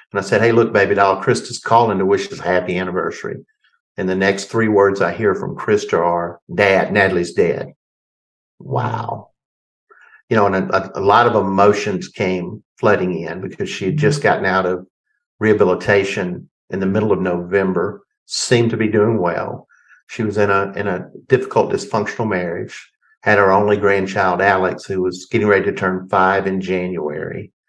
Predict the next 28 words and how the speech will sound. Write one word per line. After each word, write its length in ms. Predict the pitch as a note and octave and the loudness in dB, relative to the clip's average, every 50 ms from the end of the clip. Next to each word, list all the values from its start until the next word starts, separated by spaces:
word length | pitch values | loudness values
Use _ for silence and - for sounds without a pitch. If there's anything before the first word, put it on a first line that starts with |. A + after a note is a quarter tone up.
| _ _ _ _ _ _ _ _ _ _ _ _ | _ _ _ _ _ _ _ _ _ _ _ _
And 220 | - F#2+ F#2 F#2+ | -4 -4 -2 0
then 320 | G2 G2 G2 F#2+ F#2+ F#2 F#2 | 0 0 0 0 -2 -2 -4
w-, 160 | - - - - - | -4 -6 -6 -4 -2
what 160 | G2 A2+ A2+ | 2 4 4
I 80 | G#2 | 4
realized 880 | F#2+ F2+ G2+ A#2 C3 B2+ A2 F#2 F#2 F2+ E2 E2+ F2 E2+ D#2 - - - | 4 4 6 6 6 8 6 6 4 4 2 0 0 -2 -4 -6 -6 -2
is 480 | F#2 F#2 F2 - - - - - - - _ _ _ _ _ _ _ _ _ _ _ _ _ _ | -2 -2 -2 -2 -6 -12 -12 -14 -16 -18 _ _ _ _ _ _ _ _ _ _ _ _ _ _
that 180 | - G2 - - | -2 0 2 2
I 120 | A2 A#2 | 4 4
was 200 | A#2 A#2 A2 - | 4 4 2 2
there 240 | A2 A2 G#2 G2+ - | 4 4 4 4 2
for 100 | - G#2 | -2 -2
her 240 | G2 G#2 F2+ F2+ - | -2 -2 -2 -2 -2
physically, 720 | - - A2 A2+ A2+ - - - C#3 C#3 - - - - - _ _ _ _ _ _ _ | -2 0 0 0 -2 -6 -4 -2 0 0 0 -2 -6 -10 -16 _ _ _ _ _ _ _
but 80 | - F2 | -4 -2
I 40 | |
wasn't 340 | F2+ F#2 G2 G#2 G2+ - - | 2 2 2 2 0 -2 -4
there 240 | - F2+ F2+ F2+ - | -4 -4 -4 -4 -6
for 80 | - E2+ | -8 -8
her 200 | - G2+ F2 F2 | -6 -6 -6 -4
emotionally. 560 | F2 F2 F2+ F#2 F2 - - - - - - | -4 -2 -2 -2 -2 -4 -8 -8 -10 -10 -8
And 80 | F#2 | -4
what 100 | G2+ A2 | 0 2
I 60 | A2 G#2+ | 2 2
mean 180 | G#2 G2+ F#2+ | 2 0 0
by 180 | F2+ E2 - - | -2 -2 -4 -4
physically 680 | - - A#2 A#2 A2+ A2+ - - - F2+ F2 F2+ F2 | -2 0 0 0 0 -4 -6 -4 -4 -2 -2 0 -2
is 280 | E2+ F2+ - - - | -4 -6 -10 -14 -18